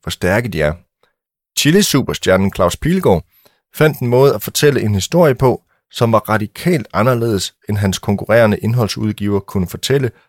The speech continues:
om smagen af chili. Chili Claus er nu en international chili-kendis, fordi han gik til indholdet med en ny vinkel. Claus' content tilt gjorde hele forskellen. Content tilting. Hvis Content Inc skal virke for dig,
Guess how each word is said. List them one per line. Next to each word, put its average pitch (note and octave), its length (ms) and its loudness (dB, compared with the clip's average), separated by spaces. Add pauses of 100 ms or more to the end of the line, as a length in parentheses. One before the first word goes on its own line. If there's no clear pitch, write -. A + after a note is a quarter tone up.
om G#2 120 -2
smagen G#2 360 0
af - 80 -8
chili. F2+ 300 -4 (880)
Chili E3 220 0
Claus A#2 380 0
er A2 80 -2
nu A2+ 260 0
en G2 100 -4
international A2 720 0 (180)
chili-kendis, - 760 -4 (380)
fordi D#3 260 -4
han A#2+ 180 -2
gik A2+ 140 -6
til - 160 -8
indholdet G#2 440 0
med G#2 80 0
en G2 100 2
ny B2 200 -2
vinkel. F#2+ 340 -4 (760)
Claus' B2 460 0
content A#2+ 460 -2
tilt - 380 -4 (180)
gjorde G2 260 0
hele F#2+ 220 -4
forskellen. - 540 -8 (1900)
Content A#2 400 -2
tilting. - 360 -6 (880)
Hvis E3+ 160 4
Content C#3+ 460 0
Inc B2 240 -2
skal A2 220 -6
virke B2+ 260 2
for F#2 200 0
dig, - 120 -8